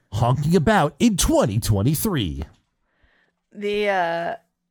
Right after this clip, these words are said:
Speaker 2: Funky Shack is kind of becoming like a Alice in Wonderland sort of situation. <laughs> Um, everyone's having tea. We're having a little rummage. Every day's our birthday.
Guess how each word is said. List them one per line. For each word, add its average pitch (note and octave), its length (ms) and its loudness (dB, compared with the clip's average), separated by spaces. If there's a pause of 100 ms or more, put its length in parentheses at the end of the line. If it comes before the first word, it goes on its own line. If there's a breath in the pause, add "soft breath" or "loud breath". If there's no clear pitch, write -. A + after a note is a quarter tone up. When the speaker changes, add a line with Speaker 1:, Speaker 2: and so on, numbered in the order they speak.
(640)
Speaker 2:
Funky A#3+ 360 -4
Shack E3+ 380 -4
is E3+ 160 -10
kind G#3 200 -4
of E3 100 -6
becoming F3 480 -6
like D#3+ 200 -6
a D3+ 80 -2
Alice F3 460 -2
in E3+ 120 -10
Wonderland D3+ 800 -6
sort E3+ 220 -10
of C3+ 100 -12
situation. F3 840 -10 (140)
<laughs> - 800 -14 (800 loud breath)
Um, G3 480 4
everyone's G3+ 340 -2
having F3+ 300 0
tea. D4+ 500 -2
We're G3+ 100 4
having F#3+ 300 2
a F3 60 -2
little F3+ 280 -6
rummage. B3 840 0
Every F#3 220 -4
day's F3 220 -6
our F3+ 60 -4
birthday. C4 840 -2